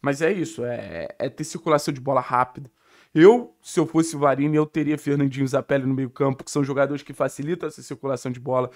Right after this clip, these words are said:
são jogadores que, que, que podem achar um passe mais improvável, são jogadores que, é, dão ritmo a partir da aceleração. Então,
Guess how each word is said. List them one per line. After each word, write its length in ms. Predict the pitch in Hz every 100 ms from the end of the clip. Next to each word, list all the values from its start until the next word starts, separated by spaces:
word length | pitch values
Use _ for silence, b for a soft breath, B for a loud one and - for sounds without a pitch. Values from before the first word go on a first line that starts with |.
| B B
são 160 | - 156
jogadores 480 | 143 139 135 147 135
que, 180 | - 139
que, 160 | 156
que 160 | 143 131
podem 340 | - 165 156
achar 300 | 147 143 147
um 100 | 143
passe 320 | 135 139 135 139
mais 160 | 131
improvável, 560 | 123 135 127 135 135 127
são 160 | 127
jogadores 460 | 131 135 139 143 139
que, 260 | - 151 - B 202 127
é, 180 | 135
dão 340 | 143 139 214 208
ritmo 460 | 151 208 202 175
a 80 | 160
partir 340 | 147 143 - 151
da 120 | 147
aceleração. 800 | - 139 135 131 - 143 139 131
Então, 320 | 127 143